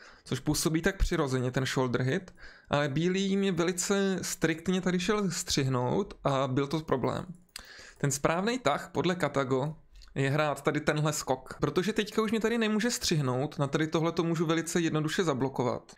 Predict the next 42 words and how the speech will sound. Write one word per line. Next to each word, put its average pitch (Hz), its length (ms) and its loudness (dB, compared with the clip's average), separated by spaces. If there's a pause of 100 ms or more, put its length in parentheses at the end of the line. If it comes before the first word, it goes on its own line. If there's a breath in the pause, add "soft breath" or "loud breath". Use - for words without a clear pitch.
(300 loud breath)
A 143 220 2
zároveň 190 880 0
mám 156 240 0
někdy 175 240 2
v 175 80 -6
budoucnu 180 600 0
stále 185 320 0
možnost 180 540 0
hrát 170 220 2
něco 175 280 0
jako 180 200 0
tohle 170 480 2
a 147 120 0
budovat 156 380 2
vlastně 160 300 0
i 160 140 0
tu 170 120 -2
vrchní 170 320 0
stranu. 131 320 -2 (560 loud breath)
A 135 80 2
zase, 180 460 0
když 160 220 0
by 165 100 2
ten 170 220 0
bílý 180 320 0
naopak 151 420 0
hrál 151 220 0
něco 147 260 -2
jako 160 180 0
toto, 139 600 0 (720 soft breath)
tak, 147 380 -2
eh, 156 440 0
tady 156 240 0
se 160 140 0
o 160 80 2
to 160 140 -2
můžu 160 240 0
ještě 160 220 -2
víc - 180 -4
posílit, 185 640 0
že 156 180 -2
jo. 147 400 0